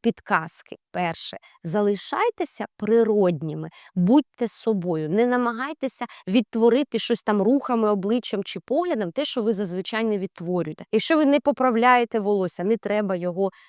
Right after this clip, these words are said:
е, знаєте, отак, е, теліпати. Якщо там ви зазвичай оцей келих не піднімаєте в сторону іншої людини,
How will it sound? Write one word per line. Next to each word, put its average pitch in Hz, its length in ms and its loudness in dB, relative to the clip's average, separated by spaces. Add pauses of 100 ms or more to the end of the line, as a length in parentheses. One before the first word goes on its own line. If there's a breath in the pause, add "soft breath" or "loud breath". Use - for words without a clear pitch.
(160 soft breath)
е, 165 60 -8
знаєте, 185 400 -4
отак, 170 340 -6
е, 147 180 -6
теліпати. 170 640 -6
Якщо 170 400 -4
там 220 220 -2
ви 233 160 0 (220 loud breath)
зазвичай 226 680 2 (260 loud breath)
оцей 247 300 4
келих 262 420 0
не 240 100 2
піднімаєте 233 760 0
в 185 60 -8
сторону 226 440 0
іншої 214 440 0
людини, 202 260 0